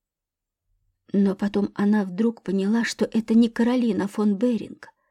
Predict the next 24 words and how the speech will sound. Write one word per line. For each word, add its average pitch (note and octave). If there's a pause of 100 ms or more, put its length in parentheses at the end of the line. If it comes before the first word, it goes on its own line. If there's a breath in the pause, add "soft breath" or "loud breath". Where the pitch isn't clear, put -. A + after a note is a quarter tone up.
(360)
а B3
София B3+
Гренберг, A3 (460)
бывшая B3+
коллега B3+
мужа. B3 (1600)
И A#3
скорбь -
внезапно A3+
сменилась A3
ликованием. G3+ (1200)
"Вот F#3+
ты G3+
и -
подыхаешь", - (680)
торжествующе A#3
подумала A3
Аника, A#3
чувствуя, D4
как C4
радость C#4
заливает A#3
ее G3+
всю, -